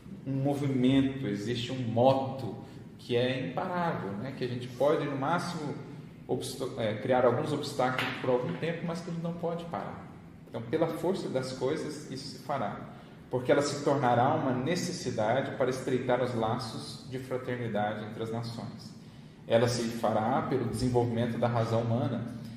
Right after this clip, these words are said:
que fará compreender a puerilidade dessas dissidências,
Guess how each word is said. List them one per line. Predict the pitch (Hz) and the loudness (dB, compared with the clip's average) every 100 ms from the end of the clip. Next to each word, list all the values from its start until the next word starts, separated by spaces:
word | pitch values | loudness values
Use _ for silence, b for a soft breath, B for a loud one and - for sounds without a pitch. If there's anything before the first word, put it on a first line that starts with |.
| B - | B -10
que | |
fará | 147 156 151 | 2 6 6
compreender | - 165 151 143 135 147 | 6 2 2 2 4 6
a | |
puerilidade | 147 147 196 170 143 131 - 113 147 160 - 117 | 4 4 4 4 4 2 4 6 6 2 0 4
dessas | 127 123 127 117 | 4 4 -2 -2
dissidências, | 123 123 156 131 117 117 - - - | -2 -4 -4 -4 -2 -4 -6 -10 -12